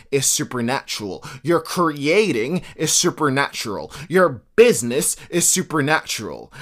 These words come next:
The just shall update their resume by faith. The just make a website and a portfolio and message the companies they want to work for by faith. The just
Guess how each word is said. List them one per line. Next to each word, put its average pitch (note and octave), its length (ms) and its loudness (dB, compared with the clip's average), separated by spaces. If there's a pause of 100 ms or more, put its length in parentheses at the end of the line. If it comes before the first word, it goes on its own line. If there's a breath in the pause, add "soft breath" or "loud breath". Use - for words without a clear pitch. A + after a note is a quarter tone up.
(140)
The F3 200 6
just D#3 640 4 (100)
shall - 300 6
update F3+ 460 2 (100)
their F3+ 260 6
resume C#3+ 720 2 (160 loud breath)
by E3 200 8
faith. A2+ 420 0 (140 loud breath)
The D#3 360 6
just E3 840 4
make F3 240 4
a F#3 40 8
website D3+ 680 4 (100)
and F#3+ 160 4
a E3 40 2
portfolio D#3 960 4 (140 loud breath)
and F3 160 2
message G3 340 2
the C#3 160 -2
companies E3 680 2 (180 loud breath)
they F#3 120 8
want F3 240 6
to C#3 40 6
work F3 340 6
for D3+ 420 6 (160 loud breath)
by D#3+ 180 8
faith. B2+ 480 -2 (160 loud breath)
The E3 240 4
just D#3+ 680 4